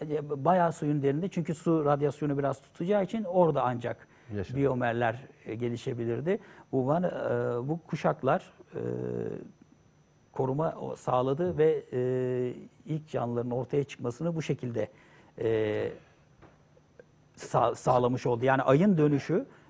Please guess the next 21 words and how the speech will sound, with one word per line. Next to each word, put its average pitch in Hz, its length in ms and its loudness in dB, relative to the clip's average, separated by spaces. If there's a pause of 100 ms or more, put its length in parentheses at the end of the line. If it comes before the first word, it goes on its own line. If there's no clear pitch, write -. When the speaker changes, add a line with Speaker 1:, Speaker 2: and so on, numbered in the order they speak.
(160)
Speaker 1:
dünyanın 143 520 0 (260)
merkezindeki 143 920 -2
demirle, 127 600 2
manyetik 135 420 -2
alanla, 113 480 -2 (360)
e, 113 100 -4
etkileşime 123 840 -2
girerek, 170 320 -2 (200)
e, 127 440 -4
bir 160 180 -2 (580)
manyetik 139 400 -2
alan 131 160 0
yarattı 110 440 -4
ve 214 80 -2
koruma 160 400 2
kalkanı 123 380 -2
gibi 131 100 -2
Speaker 2:
Koruma 110 180 4
Speaker 1:
hala 185 80 4
Speaker 2:
kalkanı. 180 180 2
Speaker 1:
korumaktadır. 135 680 -2